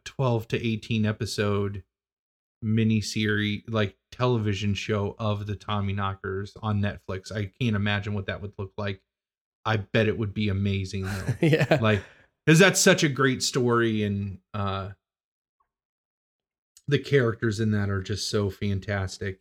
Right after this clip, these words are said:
Speaker 1: and, and just, and that's really, I mean, the, the, the circumstances are just the vehicle to show these characters interacting with each other.
Speaker 2: Yeah.
Speaker 1: And, and, and, like, the struggles that they have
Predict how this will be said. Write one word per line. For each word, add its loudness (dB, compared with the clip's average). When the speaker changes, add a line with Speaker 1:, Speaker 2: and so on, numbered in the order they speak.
Speaker 1:
and, -8
and -6
just, -8
and 8
that's 6
really, 4
I 6
mean, 4
the, 8
the, -2
the 2
circumstances 0
are 2
just -2
the 0
vehicle 0
to -6
show 0
these -4
characters 0
interacting -2
with -16
each -14
other. -16
Speaker 2:
Yeah. 4
Speaker 1:
And, -2
and, -12
and, 0
like, -2
the -6
struggles -4
that -6
they -2
have -6